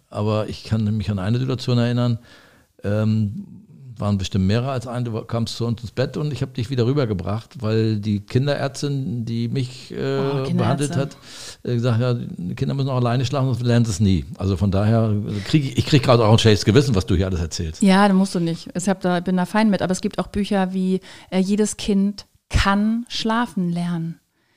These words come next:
Speaker 2: Das möchte ich einfach nur ins Feuer schmeißen, weil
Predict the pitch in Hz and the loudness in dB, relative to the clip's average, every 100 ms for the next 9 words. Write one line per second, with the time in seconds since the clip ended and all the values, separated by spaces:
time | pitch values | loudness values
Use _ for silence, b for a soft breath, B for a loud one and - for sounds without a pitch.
0 | _ _ 190 185 - 208 - 202 - 202 | _ _ -6 -4 0 0 0 -4 -2 -2
1 | 208 208 208 196 202 185 - 254 214 - | -2 0 0 0 -2 -4 0 2 2 2
2 | 180 185 214 202 202 226 208 202 | -2 0 0 2 2 4 2 0